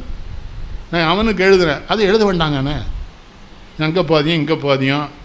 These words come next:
நான் சொல், நான் ஒரே ஒரு நோக்கண்ணே வாழ்க்கையில, நாற்பத்தஞ்சு வருஷம் ஒரு அரசியல் கட்சியில் இருந்தேன்,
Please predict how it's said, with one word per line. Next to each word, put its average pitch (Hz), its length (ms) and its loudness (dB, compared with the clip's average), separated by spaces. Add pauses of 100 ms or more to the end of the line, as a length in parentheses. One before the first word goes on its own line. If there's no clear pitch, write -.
(340)
நான் 147 220 0
சொல், 143 260 -4
நான் 165 240 0
ஒரே 170 220 0
ஒரு 180 140 -2
நோக்கண்ணே 143 380 -4
வாழ்க்கையில, 127 400 -6 (680)
நாற்பத்தஞ்சு 170 480 0
வருஷம் 185 220 -2
ஒரு 170 120 -2
அரசியல் 175 320 0
கட்சியில் 147 300 0
இருந்தேன், 131 280 -4